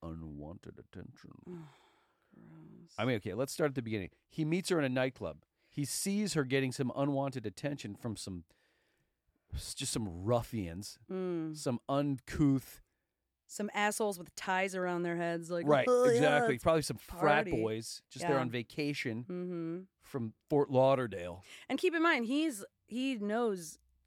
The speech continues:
Speaker 2: what these guys are thinking 'cause he s-, describes himself as a sexy maniac.
Speaker 1: Right, but he's got some class.
Speaker 2: Right,
Speaker 1: And he has
Speaker 2: he's
Speaker 1: a
Speaker 2: a
Speaker 1: little
Speaker 2: classy
Speaker 1: bit of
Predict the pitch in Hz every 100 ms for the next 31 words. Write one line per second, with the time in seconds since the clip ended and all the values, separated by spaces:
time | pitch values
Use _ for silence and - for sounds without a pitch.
0 | _ - 185 180 190 160 180 175 165 170
1 | 196 165 151 143 - 220 202 170 - 170
2 | 165 - 170 160 147 - 180 175 156 147
3 | 143 - 165 165 - 165 165 160 151 160
4 | 156 - _ - 104 - 117 120 - 95
5 | - 90 - 107 82 69 170 160 123 123
6 | 117 127 127 120 -